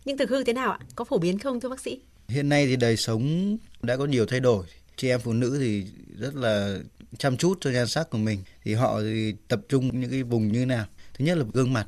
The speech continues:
Speaker 2: thứ hai là tập trung về bộ ngực và thứ ba là gần đây thì sẽ có cái xu hướng rất là mới, đó là làm đẹp cho vùng kín.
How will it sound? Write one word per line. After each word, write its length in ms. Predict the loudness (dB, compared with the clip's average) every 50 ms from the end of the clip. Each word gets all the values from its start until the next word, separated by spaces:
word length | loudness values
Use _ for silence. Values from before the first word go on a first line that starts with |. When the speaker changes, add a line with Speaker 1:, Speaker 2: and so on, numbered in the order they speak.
| -4 -4
Speaker 2:
thứ 100 | -2 0
hai 280 | 2 2 4 4 4
là 60 | 2 0
tập 140 | -2 -4 -2
trung 200 | 0 0 0 0
về 60 | 0 0
bộ 120 | 0 0
ngực 280 | 0 0 0 -2 -2 -6
và 100 | -8 -6
thứ 140 | -4 -2
ba 220 | 0 0 0 2 0
là 60 | 0
gần 200 | 0 0 0 2
đây 220 | 2 2 2 2
thì 200 | 2 0 -2 -4 -6 -8 -12 -12 -12
sẽ 140 | -12 -12 -8
có 240 | -4 -2 -2 -2
cái 100 | -2 -4
xu 180 | -4 -2 0 2
hướng 300 | 4 4 4 4 2 0
rất 140 | -2 -2 -2
là 140 | -2 -4 -4 -4 -6 -6 -2
mới, 340 | 2 4 4 6 4 4 2 -2 -6 -4
đó 120 | -2 0
là 320 | 2 4 4 4 2 2 0
làm 200 | 0 0 0 0
đẹp 160 | 0 0 -2 -4
cho 100 | -4 -4 -4
vùng 140 | -4 -4
kín. 280 | -4 2 2 2 2 2